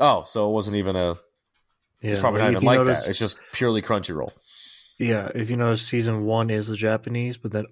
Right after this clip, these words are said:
Speaker 2: all the other ones are all say, se-, uh, season three. So it's, like, the German dub, the French dub, whatever else on there. And then the movie, and,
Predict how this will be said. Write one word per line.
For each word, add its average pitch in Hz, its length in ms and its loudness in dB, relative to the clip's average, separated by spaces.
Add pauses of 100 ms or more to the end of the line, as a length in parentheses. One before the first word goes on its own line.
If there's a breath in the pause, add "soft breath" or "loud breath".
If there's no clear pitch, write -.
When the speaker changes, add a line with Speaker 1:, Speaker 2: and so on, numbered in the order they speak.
(100)
Speaker 2:
all 113 240 2
the 113 140 2
other 113 160 0
ones 120 320 -2
are 107 360 -8
all 104 160 -4
say, 98 220 -6
se-, - 280 -14 (140)
uh, 101 320 -10
season 98 380 -12
three. 98 260 -14 (580)
So - 100 -16
it's, 104 80 -8
like, 101 140 -4
the 104 80 -4
German 101 400 -4
dub, 98 260 -4
the 98 60 -12
French 98 360 -8
dub, 98 300 -6 (880 soft breath)
whatever 95 300 -6
else 95 260 -10
on 98 140 -10
there. 98 320 -14
And 120 80 0
then 113 80 2
the 110 100 0
movie, 110 540 -2
and, 101 280 -8